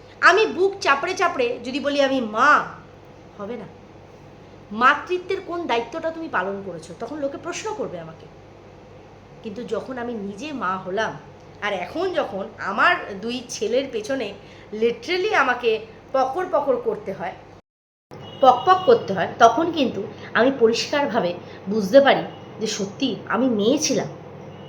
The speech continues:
এরা দুটো ছেলে, আমার সারাদিন চিৎকার করে চলে যায়। যদিও বা এটা মাদের ধর্ম,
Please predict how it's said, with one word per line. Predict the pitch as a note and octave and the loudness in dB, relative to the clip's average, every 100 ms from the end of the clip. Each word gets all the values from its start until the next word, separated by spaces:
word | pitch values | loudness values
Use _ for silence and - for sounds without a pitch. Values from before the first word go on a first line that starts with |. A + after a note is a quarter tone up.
| - | -8
এরা | G3 G#3+ | -2 -2
দুটো | A3+ G#3+ B3 | -2 -2 -2
ছেলে, | - - E3 D#3+ D3+ - - - - E3+ | -2 -4 -6 -10 -12 -16 -18 -16 -14 -8
আমার | A#3 | -4
সারাদিন | - - F#3+ G#3+ A3+ C#4 C#4+ | -2 0 0 0 2 0 0
চিৎকার | A3 - - F#3 | -4 -4 0 0
করে | G3 F3+ | 0 -2
চলে | - D#3 | -4 -6
যায়। | D#3 - - - - - | -8 -10 -14 -16 -16 -6
যদিও | F3 F3+ G#3+ A#3 | -4 0 2 4
বা | A#3 B3 - - | 4 2 -6 -6
এটা | G3 G#3+ | 0 2
মাদের | F#3+ F3 F#3+ F#3 | 2 0 0 -2
ধর্ম, | - F3+ F3+ | -2 -4 -2